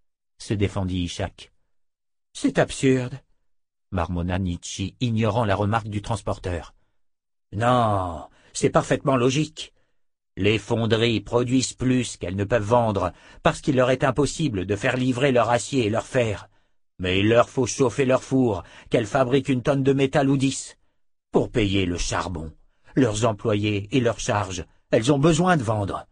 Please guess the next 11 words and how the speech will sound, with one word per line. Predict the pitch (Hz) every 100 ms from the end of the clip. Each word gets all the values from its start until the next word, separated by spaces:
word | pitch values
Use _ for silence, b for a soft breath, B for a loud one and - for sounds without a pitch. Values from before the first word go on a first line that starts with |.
| _ _ _ _ _
De | 87 92
plus, | 90 107 101 - - B B
si | - 131
elles | 104
cessent | 101 147 104
d'acheter | 107 107 - - 104
du | 101
minerai, | 104 110 107 113 120 B B
les | - 131
mines | 135 156 120
fermeront | - 113 113 101 101